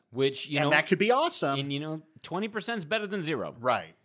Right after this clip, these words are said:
Speaker 2: But if all you're doing is the twenty percent where you've left the eighty percent sitting over here on the counter,
Speaker 1: Right.
Speaker 2: you're like, "I'm not doing the prescription drugs. I'm not doing the therapy."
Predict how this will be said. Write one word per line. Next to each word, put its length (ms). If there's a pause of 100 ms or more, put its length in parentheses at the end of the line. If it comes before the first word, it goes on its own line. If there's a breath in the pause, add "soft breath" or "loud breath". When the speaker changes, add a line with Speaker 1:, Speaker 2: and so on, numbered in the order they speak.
(120)
Speaker 2:
But 100
if 180
all 200
you're 120
doing 260
is 100
the 80
twenty 240
percent 400
where 100
you've 220
left 240
the 100
eighty 220
percent 400
sitting 260
over 140
here 160
on 80
the 60
counter, 520
Speaker 1:
Right. 340
Speaker 2:
you're 120
like, 120
"I'm 80
not 140
doing 160
the 80
prescription 460
drugs. 280
I'm 80
not 160
doing 220
the 80
therapy." 640